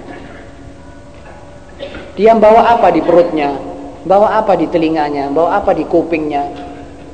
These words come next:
Semuanya itu rupanya tidak pantas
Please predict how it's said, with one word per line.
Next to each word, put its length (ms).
Semuanya 560
itu 160
rupanya 720
tidak 320
pantas 480